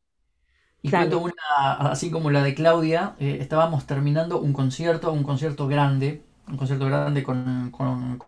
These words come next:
Speaker 1: con la, con la orquesta juvenil, eh, el coro de niños, que creo que fue el primero o segundo concierto del coro de niños.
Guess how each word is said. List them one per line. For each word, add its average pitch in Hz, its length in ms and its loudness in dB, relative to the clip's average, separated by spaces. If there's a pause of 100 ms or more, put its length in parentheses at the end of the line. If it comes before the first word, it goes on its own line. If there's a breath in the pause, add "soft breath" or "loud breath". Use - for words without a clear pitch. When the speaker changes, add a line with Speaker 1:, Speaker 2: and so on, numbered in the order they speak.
(140)
Speaker 1:
con 135 160 -4
la, 123 400 -4
con 131 120 -4
la 135 60 0
orquesta 139 220 -6
juvenil, 156 500 0 (520 loud breath)
eh, 127 480 -2
el 131 140 -2
coro 151 180 0
de 143 80 2
niños, 175 360 -2
que - 80 -20
creo 170 140 -2
que 165 60 -8
fue 160 120 -6
el 139 80 -4
primero 151 360 -2
o 135 40 -2
segundo 147 300 -2
concierto 143 360 -4
del 139 100 -2
coro 139 160 0
de 139 60 2
niños. 180 440 -4